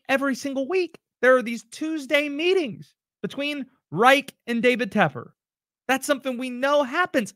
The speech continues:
It's a bit unusual. There was the story that surfaced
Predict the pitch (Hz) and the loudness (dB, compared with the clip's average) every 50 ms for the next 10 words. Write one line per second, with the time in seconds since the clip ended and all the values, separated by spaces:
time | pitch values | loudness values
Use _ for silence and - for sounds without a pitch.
0 | _ - 185 - - 247 254 202 - _ - 131 135 156 151 - _ 214 233 254 | _ -6 -6 -2 -2 -2 -2 -2 -4 _ -8 -6 -6 -6 -6 -8 _ -2 -2 -2
1 | 262 285 311 330 359 392 403 392 - 392 359 294 302 269 185 147 120 - - _ | -2 -2 -2 0 2 2 2 2 2 0 -2 0 0 0 0 0 0 -4 -10 _
2 | _ _ _ _ _ _ _ _ _ _ _ _ _ _ _ _ _ _ _ _ | _ _ _ _ _ _ _ _ _ _ _ _ _ _ _ _ _ _ _ _
3 | _ _ _ _ _ _ - 151 160 190 208 196 170 214 233 226 - - - 247 | _ _ _ _ _ _ 2 4 4 4 2 0 0 -2 -2 -2 -2 -4 -4 -2
4 | 247 254 262 277 269 262 262 - - _ _ _ _ _ _ _ - 240 247 247 | 0 0 0 2 2 2 0 0 -2 _ _ _ _ _ _ _ 0 0 0 2
5 | 254 254 254 240 - - | 2 0 0 0 -4 -12